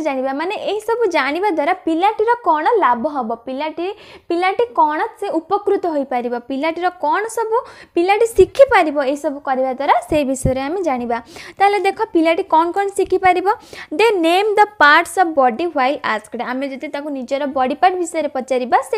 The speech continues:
କହିପାରିବ। They name the articles used commonly। ଆମର ସେଣ୍ଟେନ୍ସ ଲେଖିଲା ବେଳେ ହଉ, ସେଣ୍ଟେନ୍ସ କହିଲା ବେଳେ ହଉ, ଯେଉଁ ସବୁ ଆର୍ଟିକଲ ବ୍ୟବହାର କରାଯାଉଛି, ଯେମିତି ଏ, ଆନ୍, ଦ, ଆ, ଏଗୁଡ଼ିକ ସବୁ ଆର୍ଟିକଲ, ଏହିସବୁ ଆର୍ଟିକଲ ବିଷୟରେ ସେ ଆଉ ଯେଉଁଗୁଡ଼ାକ ଆମର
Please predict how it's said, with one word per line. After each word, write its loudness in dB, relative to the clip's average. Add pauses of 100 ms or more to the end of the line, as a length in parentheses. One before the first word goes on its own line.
(140)
କହିପାରିବ। 0 (560)
They 4 (140)
name 2 (100)
the 8 (120)
articles -6 (140)
used -10
commonly। -6 (280)
ଆମର -2
ସେଣ୍ଟେନ୍ସ -4
ଲେଖିଲା 0
ବେଳେ -2
ହଉ, -2
ସେଣ୍ଟେନ୍ସ -6
କହିଲା -4
ବେଳେ -2
ହଉ, -2
ଯେଉଁ -6
ସବୁ -4 (140)
ଆର୍ଟିକଲ 0 (100)
ବ୍ୟବହାର 0
କରାଯାଉଛି, -4
ଯେମିତି -6 (160)
ଏ, 2 (260)
ଆନ୍, -6
ଦ, -2
ଆ, -2 (120)
ଏଗୁଡ଼ିକ -6
ସବୁ -4
ଆର୍ଟିକଲ, 0 (380)
ଏହିସବୁ 0
ଆର୍ଟିକଲ 2
ବିଷୟରେ -2
ସେ -4 (1120)
ଆଉ -2
ଯେଉଁଗୁଡ଼ାକ 2
ଆମର -2